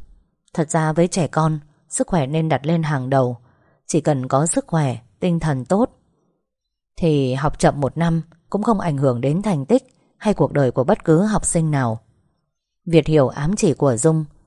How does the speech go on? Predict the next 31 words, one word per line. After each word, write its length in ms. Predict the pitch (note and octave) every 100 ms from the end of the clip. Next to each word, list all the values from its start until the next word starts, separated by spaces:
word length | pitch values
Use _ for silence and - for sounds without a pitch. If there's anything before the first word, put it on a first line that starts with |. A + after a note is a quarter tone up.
| _
không 220 | _ G#3 F#3
cần 220 | D3+ A2
cô 180 | D#3+ D#3
nói, 360 | D3 D3+ G#3+ - _ _ _
để 200 | E3 C#3
Khiết 240 | - A3+
Nhã 200 | F3+ F3+
nghỉ 200 | G#3+ E3+
học 220 | B2+ -
chữa 200 | - F3
bệnh, 200 | G3+ D#3+ - _ _ _ -
con 140 | F3+
bé 160 | D#3+ D#3
học 220 | G3 B2+
chậm 260 | E3 C3+ C#3
vài 220 | C#3 A#2+
năm 300 | C3 D#3+ D#3 - _
cũng 140 | F#3+
không 160 | A3 G3
phải 180 | D#3 A2
chuyện 260 | D3 A#2+
xấu. 360 | B2+ D3 D3 A#3+ - _ _ _ _ _
Anh 300 | F3+ E3+ D#3+
chưa 160 | G#3+ G3+
từng 240 | D#3+ B2
đặt 160 | B2+ B2
nặng 260 | C#3 -
thành 220 | D3+ B2+
tích 180 | A#2 A#3+
học 180 | E3 C3+
hành, 320 | C3 C3 A#2